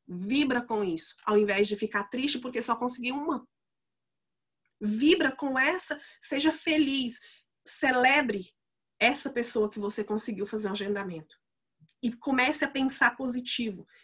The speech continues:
que através dessa única uma pessoa que você conseguiu agendar,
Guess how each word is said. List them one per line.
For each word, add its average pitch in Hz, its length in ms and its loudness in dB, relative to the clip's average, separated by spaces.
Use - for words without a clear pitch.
que 247 80 0
através 220 360 0
dessa 202 400 -4
única 277 360 2
uma 302 260 2
pessoa 262 680 0
que 247 100 -8
você 226 260 -2
conseguiu 262 380 -2
agendar, 214 500 4